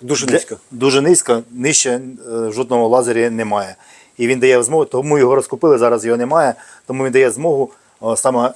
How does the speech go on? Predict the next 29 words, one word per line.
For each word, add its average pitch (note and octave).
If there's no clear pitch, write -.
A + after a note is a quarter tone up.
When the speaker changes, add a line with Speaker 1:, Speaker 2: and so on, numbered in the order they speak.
Speaker 2:
е, A#2
при, A#2+
тоді, B2+
коли G3
кладеться B2+
плитка -
на A2+
підлогу, C3
о, A2
користуватись A#2+
таким A2+
лазером. G2
Speaker 1:
Другий E3+
показник, E3
крім D3+
чотирьох D3+
площин, A3+
ну, D3+
це F#3+
яскравість F3
променя. G#2
І E3
ми G#3+
зараз F#3+
покажемо D#3
по F3
нівелірам, E3+
у D#3+
як-, D3+